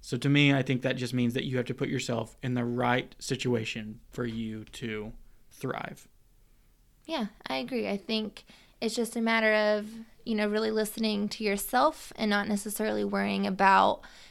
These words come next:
Speaker 2: maybe what other people think you should be doing, or even just focusing on what other people are doing and trying to emulate that. I think it's just, you just gotta do you.
Speaker 1: Yeah. So our Disney characters that we think apply to this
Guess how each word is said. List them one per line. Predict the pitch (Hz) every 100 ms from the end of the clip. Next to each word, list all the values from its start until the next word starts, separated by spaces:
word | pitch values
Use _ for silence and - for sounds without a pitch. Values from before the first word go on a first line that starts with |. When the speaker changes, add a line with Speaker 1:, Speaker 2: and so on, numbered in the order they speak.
| -
Speaker 2:
maybe | 214 214
what | 208 -
other | 202 208 214
people | 214 233 220
think | 208 220 214
you | 220
should | 202 220
be | 220
doing, | 208 214 214 214 208 -
or | 180 180 190 - - -
even | 247 247
just | 226 220
focusing | 220 214 202 208
on | 190 190
what | 190 -
other | 214 254 220
people | - 202 190 170 160 196 196 - - -
are | 190 185
doing | 185 175 175 185
and | 190
trying | - 190 196 190
to | -
emulate | 214 202 180 160 -
that. | 175 170 170 - - - - -
I | 202 196
think | 202 190
it's | 190 -
just, | - 196 185 190 - - - - - - _ - -
you |
just | 196 -
gotta | 202 196
do | 220
you. | 220 269 185 - _ _ _
Speaker 1:
Yeah. | 135 139 131 - _ _ _ _ _ _ _
So | -
our | 135 127
Disney | 143 151 170
characters | - 151 147 147 143
that | 143
we | 135
think | 123 127 120
apply | 135 - - 123 123 123
to | 123 123 117
this | 113 117 147 147 -